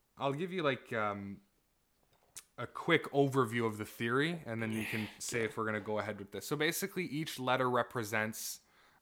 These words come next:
Speaker 1: uh, a person or an item
Speaker 2: Oh.
Speaker 1: that could be, um, where the Infinity Stone is. So, like, um, T is Tesseract,
Speaker 2: Mm,
Speaker 1: right?
Speaker 2: okay.
Speaker 1: H could be Heimdall,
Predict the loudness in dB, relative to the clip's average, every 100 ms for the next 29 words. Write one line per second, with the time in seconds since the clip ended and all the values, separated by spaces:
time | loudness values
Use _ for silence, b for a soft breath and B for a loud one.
0 | -6 -4 -4 -4 -4 -4 -4 -4 -4 -4
1 | -6 -6 -6 -6 -10 -14 _ _ _ _
2 | _ _ _ _ _ _ _ _ _ _
3 | 0 4 4 4 -2 -18 _ -20 -20 -6
4 | -2 -2 -2 -2 -2 -4 -8 _ _ -4
5 | -2 -2 -6 -10 -6 -2 0 0 -4 -6
6 | -8 -8 -8 -10 -10 -12 -14 -14 -14 -18
7 | _ b b b b -4 0 2 0 -4
8 | _ b b b b -6 -4 -2 -6 -10
9 | -14 _ _ _ -8 -4 -4 0 -2 -2
10 | -4 -6 -10 -20 _ _ -8 -6 -6 -8
11 | _ -20 -14 -10 -10 -14 _ _ _ -8
12 | -6 -4 -8 -6 -8 -6 -6 -6 -8 _
13 | -14 -8 -8 -6 -6 -8